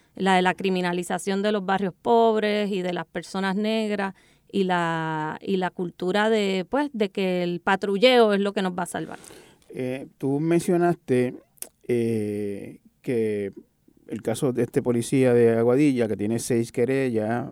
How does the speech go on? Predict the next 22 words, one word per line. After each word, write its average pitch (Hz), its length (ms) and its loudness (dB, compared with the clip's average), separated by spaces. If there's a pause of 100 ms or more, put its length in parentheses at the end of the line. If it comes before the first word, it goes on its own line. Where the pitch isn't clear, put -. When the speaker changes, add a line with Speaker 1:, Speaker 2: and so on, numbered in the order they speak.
Speaker 2:
más 98 320 -6
el 95 80 -4
otro 107 320 0
que 110 100 0
le 107 120 2
dio 107 180 2
un 104 640 -2
puño 110 380 0
a - 20 0
un 107 160 0
manifestante, 107 800 0
también 104 580 -2
fue 113 140 2
el 104 80 -2
que 101 220 2
agredió 101 640 0 (420)
a 98 140 -6
unas 104 180 -6
personas 110 260 -4
durante 104 260 -4
otra 110 140 -6
manifestación. 117 760 -2